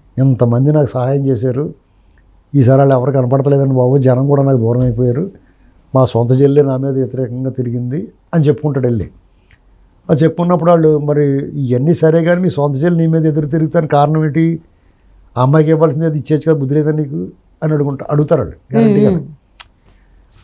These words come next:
Speaker 1: వాళ్ళు, వాళ్ళు అడుగుతాను, ఎందుకు అడుగుతారు వాళ్ళు? నువ్వు వెళ్ళి వాళ్ళని రిక్వెస్ట్ చేస్తున్నావు కదా సాయం చేయమని. ఇప్పుడు ఎవడన్నా సరే, మీరు ఎవరన్నా దగ్గరికన్నా వెళ్ళి సాయం చేయమని అడిగారు అనుకో, అప్పుడు దాకా మీ, మీ గురించి మాట్లాడి, మీ కష్ట సుఖాల గురించి మాట్లాడిన వాళ్ళు, "నువ్వు అలా చేసి ఉండొచ్చు కదా,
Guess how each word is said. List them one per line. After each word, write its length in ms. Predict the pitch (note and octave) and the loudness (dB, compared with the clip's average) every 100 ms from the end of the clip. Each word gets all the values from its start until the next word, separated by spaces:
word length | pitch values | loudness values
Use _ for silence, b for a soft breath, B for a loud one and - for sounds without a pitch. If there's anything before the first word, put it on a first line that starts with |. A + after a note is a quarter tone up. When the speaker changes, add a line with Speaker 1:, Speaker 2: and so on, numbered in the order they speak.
| - - - - - | -18 -14 -16 -10 -2
Speaker 1:
వాళ్ళు, 180 | C#3 - | 0 0
వాళ్ళు 200 | B2 C#3+ | 2 2
అడుగుతాను, 340 | D3 E3 G3 | 2 0 0
ఎందుకు 260 | F#3 D#3 E3+ | 0 0 2
అడుగుతారు 260 | F3+ F#3+ F#3+ | 0 0 -2
వాళ్ళు? 320 | G3 G3 G3 | 0 2 2
నువ్వు 180 | F3 E3 | 2 2
వెళ్ళి 180 | F#3+ | 4
వాళ్ళని 200 | G#3+ G3 | 2 2
రిక్వెస్ట్ 280 | F3 G3+ - | 0 -2 -2
చేస్తున్నావు 260 | G3 F3 G3 | -2 -2 -4
కదా 80 | D#3+ | 0
సాయం 260 | E3 F3+ | 0 2
చేయమని. 280 | F#3 F#3 F3+ | 0 0 -2
ఇప్పుడు 160 | C3+ C3+ | 0 0
ఎవడన్నా 280 | D3 F3 | 0 0
సరే, 320 | D#3 E3+ G#3+ C#4+ b b b b - | 0 0 -2 -4 b b b b 0
మీరు 100 | D3+ | 4
ఎవరన్నా 420 | D3+ D#3+ E3+ F#3 | 4 4 2 2
దగ్గరికన్నా 400 | E3+ F3+ F3+ F3+ | 2 0 0 0
వెళ్ళి 140 | F3+ - | 0 2
సాయం 260 | D#3 E3 | 0 2
చేయమని 180 | F3+ F3 | 0 0
అడిగారు 260 | E3 D#3+ E3 | 0 2 0
అనుకో, 380 | D3 B2 A2 A2 _ _ _ _ | 0 -4 -6 -10 _ _ _ _
అప్పుడు 220 | B2+ D3+ | -2 0
దాకా 260 | D#3+ F3 E3+ | 4 4 2
మీ, 220 | E3+ E3+ | 0 0
మీ 160 | D#3+ D3+ | -2 -2
గురించి 300 | D3 E3 D3 | 0 -2 0
మాట్లాడి, 300 | D#3 D#3 D#3 | 0 0 -4
మీ 60 | |
కష్ట 260 | D3 C3+ - | -2 -6 -4
సుఖాల 300 | D3+ D#3 D#3 | -2 0 2
గురించి 180 | D#3 D3+ | 0 0
మాట్లాడిన 400 | D3 C#3+ D3+ D3+ | 0 2 0 0
వాళ్ళు, 160 | C#3+ | -2
"నువ్వు 160 | C3+ B2+ | -2 -2
అలా 120 | C3+ | -4
చేసి 280 | C3+ C#3 - | -6 -6 -6
ఉండొచ్చు 380 | C3+ C#3+ - C3 | -6 -6 -6 -8
కదా, 240 | B2 C3 | -6 -8